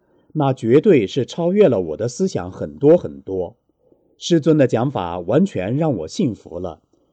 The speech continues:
我心中的障碍全都化解了。当时我的感觉就是，这就是我多年以来要找的师父，我终于找到您了。像我这样一个思想狂徒，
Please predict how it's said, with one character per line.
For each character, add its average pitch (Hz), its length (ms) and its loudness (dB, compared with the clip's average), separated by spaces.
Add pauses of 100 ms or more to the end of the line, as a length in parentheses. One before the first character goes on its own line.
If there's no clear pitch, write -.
我 123 160 2
心 170 240 0
中 165 160 0
的 107 120 -2
障 135 260 -2
碍 92 340 -6
全 101 380 -6
都 160 160 4
化 165 240 0
解 78 220 -10
了。 80 260 -14 (880)
当 143 160 2
时 143 140 2
我 104 180 4
的 127 100 0
感 104 220 -4
觉 95 220 -4
就 101 160 -2
是， 85 400 -8 (280)
这 185 160 4
就 170 200 6
是 156 180 4
我 98 240 2
多 180 240 4
年 147 220 4
以 92 100 -2
来 90 380 -10
要 170 200 2
找 82 220 -8
的 80 140 -8
师 143 260 -4
父， 95 280 -6 (320)
我 131 220 6
终 202 280 2
于 139 140 4
找 76 260 -6
到 160 180 0
您 90 260 -8
了。 85 200 -8 (560)
像 151 240 4
我 120 100 6
这 156 140 6
样 127 200 4
一 117 140 -2
个 120 180 4
思 196 220 -2
想 87 240 -6
狂 110 320 -6
徒， 90 380 -8